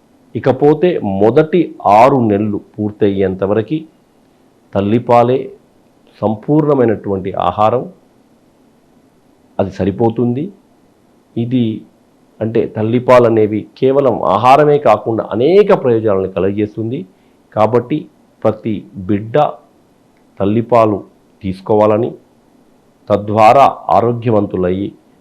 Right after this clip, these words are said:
బాధ్యత గల పౌరులుగా ఎదగాలని మనమందరం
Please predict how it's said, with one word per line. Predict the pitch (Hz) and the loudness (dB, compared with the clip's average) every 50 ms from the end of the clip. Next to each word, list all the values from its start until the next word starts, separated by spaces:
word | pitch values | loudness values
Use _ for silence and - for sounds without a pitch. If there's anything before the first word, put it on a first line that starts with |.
| _ _ _ - | _ _ _ -20
బాధ్యత | 87 85 - 95 95 95 107 120 127 139 131 135 | -20 -16 -8 -2 2 2 2 2 2 -2 -2 -2
గల | 123 107 107 104 101 | -2 -2 -2 -2 -2
పౌరులుగా | 92 - - 90 98 98 101 101 101 95 98 87 80 - - _ _ _ _ _ _ _ _ _ - - | -4 -4 -4 -4 -4 -4 -2 -4 -4 -2 -2 -2 -4 -4 -6 _ _ _ _ _ _ _ _ _ -4 -2
ఎదగాలని | 95 101 107 107 110 107 101 98 90 90 92 - - - - | 2 2 2 2 2 2 2 0 -2 -4 -6 -8 -10 -12 -10
మనమందరం | 92 92 92 90 87 87 98 101 113 110 113 107 - | -6 -4 -2 -2 -2 -2 -4 -4 -4 -4 -4 -6 -6